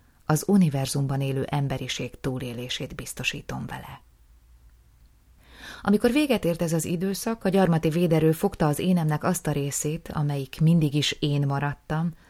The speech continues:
és beleszuszakolta egy harmadik, egy utolsó testbe.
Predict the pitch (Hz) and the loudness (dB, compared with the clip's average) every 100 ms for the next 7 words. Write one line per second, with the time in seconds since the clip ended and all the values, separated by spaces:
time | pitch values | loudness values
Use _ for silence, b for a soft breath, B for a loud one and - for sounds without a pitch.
0 | b b b b b b - 220 - 165 | b b b b b b 0 2 2 2
1 | - 160 170 165 170 170 175 - 185 156 | 0 0 0 0 0 -2 -4 0 0 0
2 | 139 - - - - - _ _ - - | -4 -6 -12 -14 -20 -20 _ _ -6 -4
3 | 151 - 127 - - - - 127 120 - | -6 -6 -8 -6 -6 -8 -10 -10 -10 -10
4 | - 76 | -14 -14